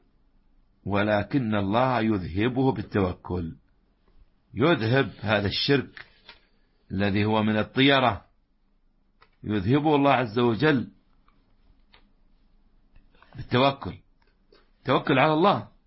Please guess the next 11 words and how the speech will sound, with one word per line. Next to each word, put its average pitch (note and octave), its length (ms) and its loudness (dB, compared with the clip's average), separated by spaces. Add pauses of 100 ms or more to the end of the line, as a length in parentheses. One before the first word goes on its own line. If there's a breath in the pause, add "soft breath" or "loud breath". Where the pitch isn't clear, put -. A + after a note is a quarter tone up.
(540)
الاعتماد C3+ 520 0
على C#3+ 160 2
الله D#3 180 2
عز D#3 240 0
وجل، D3+ 420 0 (600)
الرجوع B2+ 440 0
إليه، D3+ 420 2 (1400)
والله A#2 180 -2
عز A2+ 180 0
وجل C3+ 240 2
يغفر A2+ 500 -2